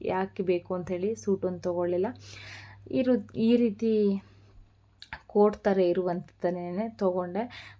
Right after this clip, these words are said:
ಮತ್ತು ಇದೊಂದು ಜುಬ್ಬ ನೋಡಿದ್ವಿ, ಆಮೇಲೆ ಯಾಕೋ ಬೇಡ ಅಂತ ಅನ್ನಿಸ್ತು. ಆ ಜುಬ್ಬನೂ ಕ್ಯಾನ್ಸಲ್ ಮಾಡಿಬಿಟ್ಟೆ ನಾನು. ಫೈನಲಾಗಿ ನಾನು ಯಾವುದು ತೊಗೊಂಡೆ ಅಂತ ನಾನು ನೆಕ್ಸ್ಟ್ ವ್ಲಾಗಲ್ಲಿ ತೋರಿಸ್ತೀನಿ ನಿಮಗೆ, ಯಾವ ಡ್ರೆಸ್ಸನ್ನು ತೊಗೊಂಡಿದ್ದೀನಿ ಅಂತ ಹೇಳ್ಬಿಟ್ಟು. ತುಂಬಾ ಬಿಸಿಲು ಬರ್ತಾಯಿತ್ತು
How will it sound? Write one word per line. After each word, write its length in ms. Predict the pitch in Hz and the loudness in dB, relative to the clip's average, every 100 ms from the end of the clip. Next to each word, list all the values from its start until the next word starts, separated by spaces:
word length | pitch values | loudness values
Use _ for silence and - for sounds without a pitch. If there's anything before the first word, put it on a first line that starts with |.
| - | -2
ಮತ್ತು 220 | 214 233 | 0 2
ಇದೊಂದು 260 | 226 269 247 | 2 2 2
ಜುಬ್ಬ 200 | 202 220 | 2 2
ನೋಡಿದ್ವಿ, 460 | 226 220 185 190 220 | 2 0 0 0 0
ಆಮೇಲೆ 460 | - 208 214 220 | 0 -4 -2 -2
ಯಾಕೋ 260 | 208 202 214 | -4 -4 -6
ಬೇಡ 340 | 196 190 190 | -2 0 2
ಅಂತ 340 | 202 196 185 196 | 0 -2 -4 -4
ಅನ್ನಿಸ್ತು. 420 | 185 185 190 - | -4 -6 -8 -4
ಆ 100 | 196 | -2
ಜುಬ್ಬನೂ 460 | 196 196 190 196 208 | 0 0 2 0 2
ಕ್ಯಾನ್ಸಲ್ 400 | 208 202 226 196 | 2 4 6 6
ಮಾಡಿಬಿಟ್ಟೆ 460 | 180 175 190 180 | 4 0 0 0
ನಾನು. 300 | 180 185 202 | -2 -6 -8
ಫೈನಲಾಗಿ 500 | 214 190 190 185 185 | -2 0 2 0 0
ನಾನು 140 | 185 175 | -4 -6
ಯಾವುದು 300 | 170 180 190 | -4 -2 -2
ತೊಗೊಂಡೆ 380 | 185 180 175 | -2 -4 -4
ಅಂತ 180 | 175 175 196 | -6 -4 -2
ನಾನು 220 | 185 180 | -2 -4
ನೆಕ್ಸ್ಟ್ 340 | 175 165 - | -8 -10 -12
ವ್ಲಾಗಲ್ಲಿ 460 | 180 180 175 185 175 | -6 -4 -4 -4 -4
ತೋರಿಸ್ತೀನಿ 560 | 185 185 190 - 185 | -2 -2 -2 -4 -4
ನಿಮಗೆ, 320 | 170 175 175 185 | -4 -4 -2 0
ಯಾವ 200 | 175 175 | 2 0
ಡ್ರೆಸ್ಸನ್ನು 500 | 180 180 190 233 - - - - - _ | -2 -2 -2 -4 -6 -16 -18 -20 -20 _
ತೊಗೊಂಡಿದ್ದೀನಿ 580 | 208 202 196 185 180 180 | 4 6 4 2 0 -4
ಅಂತ 180 | 175 165 | -6 -8
ಹೇಳ್ಬಿಟ್ಟು. 420 | 180 175 175 220 233 - - - _ - | -6 -4 -4 -6 -10 -18 -20 -20 _ -4
ತುಂಬಾ 320 | 190 190 196 190 196 | 0 2 2 2 2
ಬಿಸಿಲು 720 | 190 - - 202 196 185 175 - - - 196 | -2 -6 -2 2 4 2 0 -6 -20 -10 -2
ಬರ್ತಾಯಿತ್ತು 840 | 190 190 202 190 - 190 226 254 | -2 -2 -2 -2 -2 -4 -4 -8